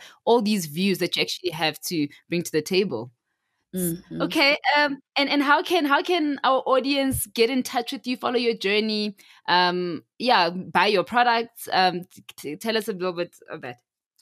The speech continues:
Speaker 2: So in terms of Corium, it's Corium Skincare on Twitter, on Instagram, and on Facebook. I, uh, um, on a social media break, so I am on Instagram, but it's a private account because I've just been figuring myself out.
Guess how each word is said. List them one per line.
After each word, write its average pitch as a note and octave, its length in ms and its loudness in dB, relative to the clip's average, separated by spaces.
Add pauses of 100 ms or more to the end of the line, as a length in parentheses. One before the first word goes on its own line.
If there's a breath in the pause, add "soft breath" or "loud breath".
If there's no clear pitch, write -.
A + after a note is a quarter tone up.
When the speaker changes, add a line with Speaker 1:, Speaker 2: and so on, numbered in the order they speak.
(140)
Speaker 2:
So B3 160 2
in B3+ 80 2
terms E4 220 2
of D#4+ 120 -4
Corium, C4 440 4
it's A3 280 0
Corium A#3 380 2
Skincare B3 1000 2
on G3 480 0
Twitter, C4+ 680 0
on F#3+ 380 -2
Instagram, A3 840 0
and F3 100 -2
on F#3+ 160 0
Facebook. A3 760 -2 (500 loud breath)
I, A#3 880 2
uh, G3+ 40 4
um, G#3+ 320 2
on A3 320 -2
a A3 100 -2
social B3+ 340 0
media G#3+ 300 0
break, G#3 340 0
so A#3+ 140 0
I G3 60 4
am A#3+ 180 4
on C4+ 140 2
Instagram, G#3 640 0
but G3+ 100 0
it's G3 140 -2
a G3+ 60 -4
private A3+ 400 0
account G3+ 320 -2
because G#3+ 200 -2
I've F#3+ 120 0
just A3+ 200 -6
been F#3+ 160 -4
figuring G3 400 0
myself F#3 480 -2
out. G#3+ 320 4